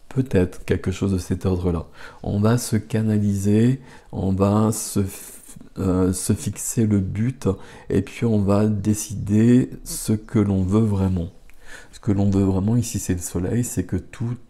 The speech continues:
aille bien dans notre vie. Le soleil, il est présent dans votre jeu. On a la lune et le soleil ici, hein. Vraiment cette, euh, complétude intérieure entre le fait de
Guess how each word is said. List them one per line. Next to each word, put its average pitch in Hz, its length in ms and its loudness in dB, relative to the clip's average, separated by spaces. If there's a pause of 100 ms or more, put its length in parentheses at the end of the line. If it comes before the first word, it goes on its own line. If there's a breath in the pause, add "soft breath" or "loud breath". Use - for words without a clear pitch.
(100)
aille 92 260 2
bien 95 640 -2
dans 90 580 -4
notre 92 420 -4
vie. 92 300 -4 (300 loud breath)
Le 90 100 0
soleil, 101 460 0
il 90 100 0
est 90 40 2
présent 92 580 -2
dans 87 300 -2
votre 98 420 -2
jeu. 87 260 -2 (640 loud breath)
On 87 120 -2
a 87 120 2
la 90 160 4
lune 104 260 2
et 95 40 4
le 92 60 2
soleil 95 480 -2
ici, 85 400 -4
hein. 90 160 -6 (320 loud breath)
Vraiment 101 580 2
cette, - 720 -4
euh, 90 380 0 (1500 soft breath)
complétude 113 760 -2
intérieure 98 640 0
entre 95 380 0
le 87 160 0
fait 113 460 -2
de 95 540 -2